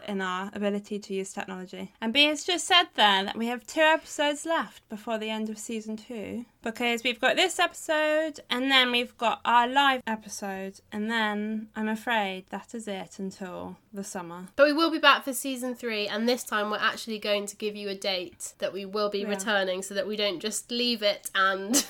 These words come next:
Speaker 2: <laughs> uh,
Speaker 1: Yeah,
Speaker 2: panic
Speaker 1: and then
Speaker 2: about
Speaker 1: not
Speaker 2: when to
Speaker 1: return.
Speaker 2: return. Yeah.
Speaker 1: But we won't give you that date till the live. We'll talk a bit more about the live at the end of the podcast. But we just feel it's tricky to fit the podcast in amongst our day jobs
Speaker 2: Mm.
Speaker 1: because we love doing the podcast,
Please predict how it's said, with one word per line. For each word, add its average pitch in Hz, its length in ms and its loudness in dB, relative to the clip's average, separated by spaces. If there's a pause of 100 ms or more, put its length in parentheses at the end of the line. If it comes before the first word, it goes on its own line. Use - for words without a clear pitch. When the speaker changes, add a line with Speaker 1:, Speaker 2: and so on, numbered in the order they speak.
(140)
Speaker 2:
<laughs> - 160 -20
uh, 202 320 -2
Speaker 1:
Yeah, 233 140 -2
Speaker 2:
panic 214 260 8
Speaker 1:
and 208 100 0
then 202 60 4
Speaker 2:
about 190 160 4
Speaker 1:
not 180 80 2
Speaker 2:
when 190 200 0
to 214 100 -4
Speaker 1:
return. 196 160 -2
Speaker 2:
return. 185 200 -10 (120)
Yeah. - 180 -10 (420)
Speaker 1:
But 262 120 4
we 262 80 6
won't 285 240 4
give 302 120 0
you 247 120 -6
that 220 180 -2
date 208 240 -2
till 220 220 -8
the 202 100 -4
live. 196 460 -6 (100)
We'll 262 140 0
talk 349 280 -4
a 302 60 0
bit 294 220 2
more 226 140 -2
about 202 220 -4
the 208 80 -8
live 190 300 -6
at 208 80 -10
the 220 60 -4
end 214 180 -4
of 202 80 -10
the 208 60 -14
podcast. 208 480 -10
But 226 360 8
we 320 200 2
just 392 260 2
feel 202 640 -2
it's 277 220 0
tricky 349 340 2
to 311 80 -4
fit 294 220 -2
the - 40 -6
podcast 240 600 -6
in 190 180 -6
amongst 208 540 -4
our 196 460 -2
day 208 240 2
jobs 185 560 -12
Speaker 2:
Mm. 185 140 -12
Speaker 1:
because 220 540 -4
we 233 120 0
love 262 240 8
doing 226 160 -4
the 208 120 -4
podcast, 190 680 -10